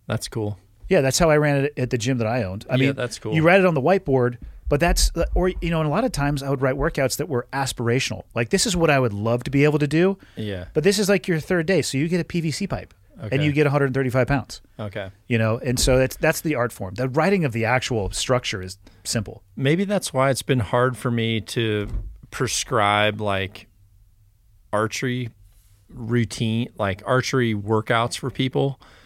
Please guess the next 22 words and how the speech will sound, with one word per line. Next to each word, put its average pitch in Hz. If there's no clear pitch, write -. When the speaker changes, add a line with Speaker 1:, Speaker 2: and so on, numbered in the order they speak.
Speaker 1:
because 135
I've 143
got 156
to -
the 127
point 139
where 113
I 127
adapt 117
so 131
much 120
to 123
what 110
I'm 107
feeling, 135
Speaker 2:
Yeah. 185
Speaker 1:
to -
where 127
I 135
know 160
if 131
I'm, 127